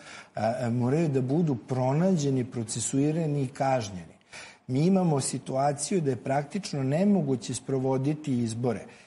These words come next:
Ja ću vam na kon-, dva konkretna primera koji se dan-, danas, ovih dana dešavaju u Vojvodini,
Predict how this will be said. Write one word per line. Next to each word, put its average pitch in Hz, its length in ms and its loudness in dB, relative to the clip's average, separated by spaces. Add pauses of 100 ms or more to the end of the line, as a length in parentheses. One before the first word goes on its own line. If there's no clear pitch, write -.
(160)
Ja 135 120 0
ću 170 160 -2
vam 143 120 0
na 127 100 0
kon-, 127 240 -4
dva 185 180 2
konkretna 170 640 -2
primera 139 540 0
koji 127 200 -2
se 127 140 -2
dan-, 131 340 2 (160)
danas, 120 680 0
ovih 175 280 2
dana 160 260 2
dešavaju 139 640 2
u 123 60 2
Vojvodini, 120 580 0